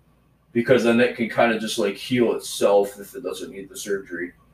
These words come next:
'cause then your body could just heal it and get over it. But yeah, so for now,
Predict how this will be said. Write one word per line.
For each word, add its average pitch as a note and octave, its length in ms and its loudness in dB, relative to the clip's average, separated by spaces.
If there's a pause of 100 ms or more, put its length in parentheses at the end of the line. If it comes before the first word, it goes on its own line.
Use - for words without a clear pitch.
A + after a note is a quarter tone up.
(100)
'cause A2+ 140 0
then A#2 120 6
your G#2+ 140 2
body G#2 320 4
could - 160 -6
just - 220 -10
heal G#2 480 -2
it F2+ 180 -8
and F#2+ 240 -10
get G2 140 0
over F#2 340 -2
it. F2 140 -6 (1800)
But B2 160 8
yeah, A2 120 8
so A2 280 4
for A#2 160 4
now, C3 480 8